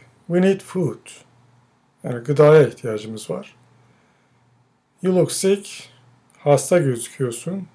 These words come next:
You need protein. Proteine ihtiyacın var. Protein and vitamins. Protein ve vitaminlere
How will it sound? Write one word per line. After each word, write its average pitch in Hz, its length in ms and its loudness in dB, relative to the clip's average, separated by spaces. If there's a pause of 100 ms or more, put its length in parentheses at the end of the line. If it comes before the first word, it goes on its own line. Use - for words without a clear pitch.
(140)
You 156 140 2
need 175 160 0 (380)
protein. 151 580 2 (840)
Proteine 165 560 4
ihtiyacın 120 640 -2
var. - 320 -18 (300)
Protein 156 400 2
and 185 200 0
vitamins. 135 720 2 (920)
Protein 156 500 2
ve 180 160 2
vitaminlere 151 760 4